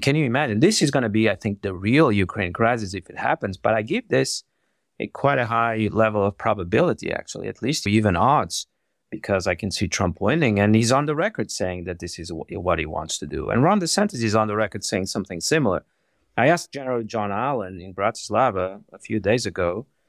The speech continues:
what he thought about this, and he's, he hates Trump publicly. But so on, on Trump, he agreed with me. He thinks that Ron DeSantis, you can still convince him.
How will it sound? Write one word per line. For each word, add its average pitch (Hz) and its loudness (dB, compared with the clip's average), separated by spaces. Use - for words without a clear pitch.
what 110 6
he 98 2
thought 123 4
about 92 -2
this, 87 -2
and 107 2
he's, - -6
he 98 4
hates 101 0
Trump 104 0
publicly. 120 2
But 107 2
so 135 4
on, 110 2
on 110 4
Trump, 170 0
he 110 2
agreed 135 4
with 104 6
me. 95 4
He 110 4
thinks 131 0
that 120 2
Ron 123 2
DeSantis, 113 -2
you 98 -6
can 107 0
still 120 -2
convince 113 -2
him. - -20